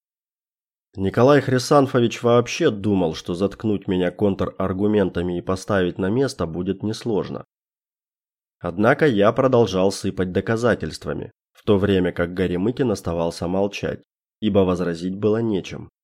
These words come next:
О чем думал Владимир Александрович, мне было неведомо.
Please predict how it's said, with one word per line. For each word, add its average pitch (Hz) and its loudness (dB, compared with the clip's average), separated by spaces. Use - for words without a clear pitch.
О 98 0
чем 147 4
думал 131 8
Владимир 110 4
Александрович, 104 2
мне 101 2
было 101 2
неведомо. 92 -2